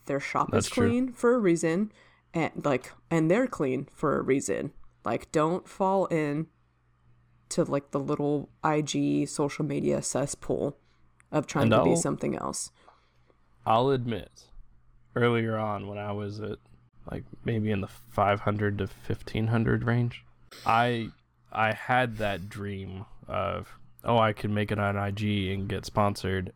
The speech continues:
Speaker 2: And then as I've been in it longer, it's been, like, two years now, probably, that I've taken it, like, more seriously.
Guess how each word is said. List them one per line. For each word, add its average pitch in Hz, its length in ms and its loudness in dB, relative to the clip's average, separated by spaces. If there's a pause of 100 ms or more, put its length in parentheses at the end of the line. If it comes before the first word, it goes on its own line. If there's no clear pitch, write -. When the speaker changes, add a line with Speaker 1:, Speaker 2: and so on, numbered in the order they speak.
Speaker 2:
And 113 140 4
then 107 140 2
as 117 340 2
I've 110 200 0
been 104 180 -2
in 107 220 -4
it 98 220 -6
longer, 101 560 -2 (1200)
it's 110 160 -6
been, 104 240 2
like, 85 180 -6 (440)
two - 160 4
years 101 340 4
now, 87 360 -2
probably, 90 340 2
that 90 100 0
I've 90 120 0
taken - 280 -2
it, 80 140 -4
like, 95 240 -6
more 92 180 0
seriously. 120 720 0